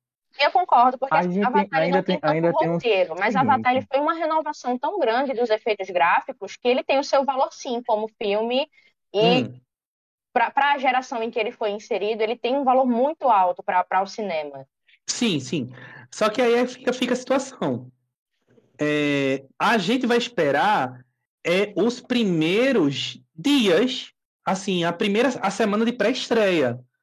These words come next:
Speaker 3: Por exemplo, o filme lança dia dezesseis de dezembro. Na primeira semana, tipo assim, nove, nove, dez, onze de dezembro, os críticos do M D B,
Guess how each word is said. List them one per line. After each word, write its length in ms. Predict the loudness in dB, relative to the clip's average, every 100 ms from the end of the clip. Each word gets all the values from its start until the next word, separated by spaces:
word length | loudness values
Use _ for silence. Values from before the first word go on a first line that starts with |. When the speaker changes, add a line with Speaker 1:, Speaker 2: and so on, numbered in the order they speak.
| _ _ _ -6
Speaker 3:
Por 120 | 0
exemplo, 420 | 0 2 0 0
o 20 | -2
filme 260 | 2 2
lança 440 | 4 2 2 0 0
dia 160 | 0
dezesseis 480 | 0 0 0 0 0
de 60 | 2
dezembro. 720 | 0 0 0 0 -2 -4 -6 _ _ _ _ -10
Na 300 | -4 0 0
primeira 720 | 2 0 0 2 2 2 -2
semana, 680 | -4 -2 0 0 0 0 0
tipo 260 | -2 -4 -4
assim, 280 | -4 -4
nove, 960 | 0 0 2 2 4 2 0 -6 -8 -8 _ _ _ -4
nove, 420 | 0 2 2 0
dez, 380 | 0 2 0 0
onze 380 | 0 0 0 -2
de 100 | 0
dezembro, 420 | 0 0 -2 -2
os 240 | -2 0 -2
críticos 720 | -4 0 0 0 -2 -2 0
do 100 | 0
M 160 | 0 0
D 140 | -2
B, 440 | 0 0 2 0